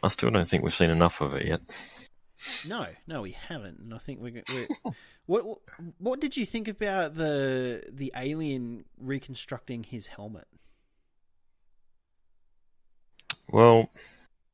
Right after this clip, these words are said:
Speaker 1: I just wonder where that is, like, whether that's actually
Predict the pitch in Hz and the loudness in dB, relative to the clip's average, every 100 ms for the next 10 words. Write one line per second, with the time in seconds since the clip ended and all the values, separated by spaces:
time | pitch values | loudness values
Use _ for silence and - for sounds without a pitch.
0 | - 101 104 95 92 87 80 82 82 82 | 6 8 10 8 8 6 6 8 10 10
1 | 78 80 - - 95 - 78 69 71 76 | 10 6 6 -2 -10 0 2 2 4 4
2 | 76 82 78 76 76 - - - - 76 | 6 6 6 6 4 8 6 6 2 0
3 | 76 | 0